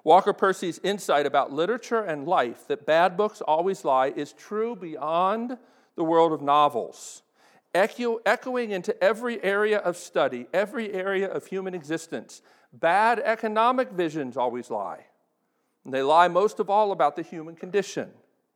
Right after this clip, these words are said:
The same is true for politics and painting,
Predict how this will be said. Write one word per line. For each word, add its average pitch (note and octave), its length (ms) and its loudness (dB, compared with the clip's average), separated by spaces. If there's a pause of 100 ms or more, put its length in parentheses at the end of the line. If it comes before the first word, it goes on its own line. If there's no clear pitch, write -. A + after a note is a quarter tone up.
(320)
The D3 100 -6
same G#3 260 2
is G3+ 140 -4
true F3 140 -2
for D#3 120 -10
politics G#3 640 2
and D3 120 -8
painting, F#3+ 440 -4